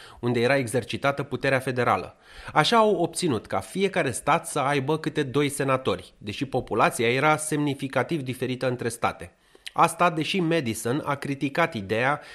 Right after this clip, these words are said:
explicând că soluția va permite statelor mici să forțeze mâna celor mari. Hamilton a fost și mai vehement.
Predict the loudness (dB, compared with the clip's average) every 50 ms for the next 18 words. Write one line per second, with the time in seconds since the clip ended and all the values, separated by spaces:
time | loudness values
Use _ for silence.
0 | -12 -8 -6 -6 -6 -4 -4 -2 0 0 0 0 0 -2 -2 -2 -2 0 0 0
1 | 0 0 0 0 2 0 -2 0 0 0 0 0 0 -2 -2 -2 0 0 0 0
2 | 0 -2 -4 -4 -4 -2 -2 -2 -2 -2 -4 -8 -10 -12 -18 -20 -20 -14 -4 -2
3 | -2 -2 0 0 -2 -2 0 0 -2 0 0 0 0 0 0 0 0 0 2 2
4 | 0 0 0 -2 0 2 2 2 2 4 4 4 4 2 0 -8 -20 -20 -20 _
5 | _ _ -4 0 2 4 4 2 2 0 0 0 0 -2 -2 -6 -6 -6 -4 -6
6 | -4 -4 -2 -2 0 2 2 2 2 0 -2 -4 -4 -4 -4 -4 -4 -6 -8 -10
7 | -14 -20